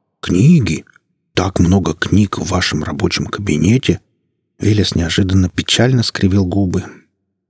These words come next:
«Ах, наверное, на самом деле вы держите их тут просто для престижа, чтобы казаться умнее в глазах посетителей.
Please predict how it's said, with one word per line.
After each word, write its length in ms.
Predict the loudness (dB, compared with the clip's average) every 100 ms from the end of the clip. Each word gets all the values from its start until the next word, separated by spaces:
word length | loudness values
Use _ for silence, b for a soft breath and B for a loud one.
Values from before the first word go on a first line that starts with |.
| -4
«Ах, 540 | 0 0 -2 -6 -10 -4
наверное, 680 | 0 4 4 4 4 2
на 160 | 2 0
самом 400 | 0 2 2 2
деле 280 | 2 4 4
вы 140 | 2
держите 520 | 2 2 2 0 0
их 100 | 0
тут 200 | 0 -2
просто 320 | -2 -2 -2
для 180 | -2 -2
престижа, 920 | 0 -2 -2 -2 2 2 0 -4 -10 -12 -18 _ _ _ _
чтобы 360 | -10 -6 -4 -2
казаться 480 | 0 0 0 0 0
умнее 680 | 4 4 4 4 0 -6 -10
в 140 | -4
глазах 400 | -2 -2 -2 -4
посетителей. 800 | -4 -2 -2 -2 -6 -6 -12 -14